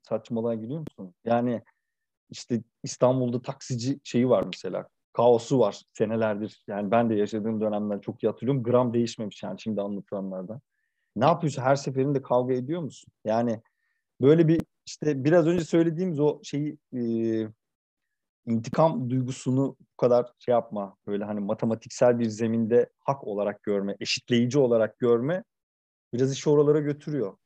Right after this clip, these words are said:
Amma sosyal mesaj verdirdin ya, sağlıkçılar dedin, Atatürk dedin, heykel dedin yani.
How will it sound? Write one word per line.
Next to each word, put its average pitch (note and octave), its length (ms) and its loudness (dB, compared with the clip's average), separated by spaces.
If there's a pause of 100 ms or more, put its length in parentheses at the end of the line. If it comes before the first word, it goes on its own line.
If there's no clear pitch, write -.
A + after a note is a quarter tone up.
(480)
Amma D3 300 0
sosyal F#3 320 2
mesaj F3 320 2
verdirdin D3+ 480 6
ya, C#3+ 160 4
sağlıkçılar C#3 680 2
dedin, C3+ 220 -4
Atatürk C3 400 -8
dedin, D3 300 0
heykel C#3+ 400 4
dedin C#3 240 -2
yani. C3+ 340 2